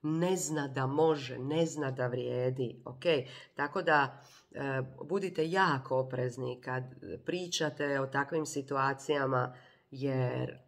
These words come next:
puno, puno dublje su tu momenti, dobro? E, ok. Znači ovako, e, š-, kako se prisjetiti i, i š-, što dovodi do toga da ne znamo svoju vrijednost, a zapravo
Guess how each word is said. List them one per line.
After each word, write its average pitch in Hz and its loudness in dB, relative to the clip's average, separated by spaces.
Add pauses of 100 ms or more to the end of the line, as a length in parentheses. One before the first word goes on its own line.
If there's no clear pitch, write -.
puno, 170 0
puno 139 -2
dublje 127 0
su 127 -10
tu 120 -6
momenti, 120 -8
dobro? 135 2 (1040)
E, 131 -6
ok. 127 -10 (1080)
Znači 165 6
ovako, 123 0
e, - -12 (1160)
š-, - -8 (720)
kako 208 0
se - -2
prisjetiti 143 0
i, 131 -4
i 139 -4 (480)
š-, - 0
što - 2
dovodi 185 4
do 143 2
toga 151 2
da 131 2
ne 143 0
znamo 131 0
svoju 143 0
vrijednost, 143 0
a 139 -4
zapravo 131 0